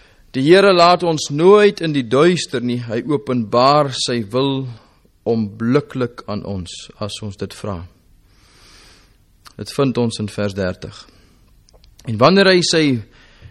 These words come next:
waarheid aan ons openbaar, dan gee hy altyd vir ons 'n woord van bemoediging. Hy sê vir ons wat hy van ons vra,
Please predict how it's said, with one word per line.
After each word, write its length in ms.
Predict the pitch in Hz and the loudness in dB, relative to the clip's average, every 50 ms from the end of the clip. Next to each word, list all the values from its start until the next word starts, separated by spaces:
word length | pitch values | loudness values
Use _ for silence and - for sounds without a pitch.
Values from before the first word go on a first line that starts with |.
| - _ - | -20 _ -10
waarheid 580 | 104 98 117 131 147 165 170 170 165 156 - 143 | -2 2 4 6 6 6 6 6 4 2 2 0
aan 120 | 135 139 | 0 0
ons 260 | 135 131 131 127 - | 0 0 0 -2 -4
openbaar, 760 | - 143 - - 127 120 110 101 113 120 127 139 147 151 143 | -4 -4 -2 -2 -2 -2 0 2 4 4 6 6 6 4 2
dan 340 | 117 117 107 104 101 101 98 - _ _ _ _ _ _ _ _ _ | 0 -2 -4 -4 -6 -8 -12 -16 _ _ _ _ _ _ _ _ _
gee 300 | - - - 175 165 160 147 | -18 -6 0 2 4 4 4
hy 40 | |
altyd 460 | - - 165 175 175 - 185 170 156 - | 4 4 2 2 2 2 0 -2 -2 -2
vir 140 | - 147 | -2 0
ons 300 | 139 139 131 131 120 - | 0 0 0 0 -2 -4
'n 100 | 127 113 101 | -6 -6 -4
woord 420 | 113 131 147 156 151 147 143 - | -2 0 4 4 4 2 0 -4
van 220 | - 143 131 127 113 | -4 -2 0 0 0
bemoediging. 800 | 113 113 110 110 127 151 160 185 175 - - 190 185 190 185 175 - _ _ _ _ _ _ _ _ _ _ | 0 0 0 0 2 2 4 4 2 2 -2 -6 -6 -6 -8 -10 -14 _ _ _ _ _ _ _ _ _ _
Hy 140 | - 113 113 | -10 -10 -8
sê 380 | 107 - - - 175 180 185 185 | -6 -4 0 2 2 4 2 2
vir 180 | - - 175 | 0 0 0
ons 220 | 160 156 156 131 117 | 0 0 0 -2 -2
wat 180 | 123 110 135 | -4 -2 -2
hy 140 | 160 151 139 | -2 -4 -2
van 160 | - 147 131 | -4 -4 -4
ons 180 | 127 120 117 - | -2 -4 -4 -6
vra, 500 | - - 156 160 170 175 175 175 165 | -4 0 2 4 6 6 4 2 0